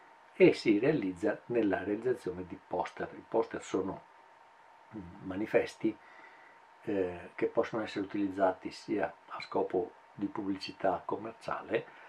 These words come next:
sia a scopo decorativo o, ehm, puramente, eh, di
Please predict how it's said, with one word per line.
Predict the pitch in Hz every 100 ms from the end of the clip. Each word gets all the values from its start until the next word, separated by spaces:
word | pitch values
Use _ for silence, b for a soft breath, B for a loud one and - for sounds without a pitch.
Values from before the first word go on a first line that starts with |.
| B B B
sia | - 120 110 113 117 - -
a | 104
scopo | - - 92 92 87
decorativo | 98 98 95 90 - - 80 92 113 - - - - -
o, | 101 95 92
ehm, | 101 95 82 85 - -
puramente, | - - 90 80 - - 95 -
eh, | - 78 82
di | 85 76